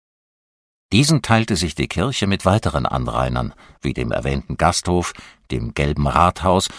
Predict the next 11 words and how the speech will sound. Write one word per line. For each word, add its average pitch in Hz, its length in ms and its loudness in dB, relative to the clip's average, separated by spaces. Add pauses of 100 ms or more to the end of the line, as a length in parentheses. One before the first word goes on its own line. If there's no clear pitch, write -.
(120)
und 139 220 0
dem 104 180 -2
Bäckercafé 71 720 -2
Beiß, - 540 -2 (200)
dessen - 320 -4
Torten 90 480 -2
und 65 220 -6
Kuchen 110 400 -2
in 62 220 -2
Heilands 87 380 0
Augen 104 340 4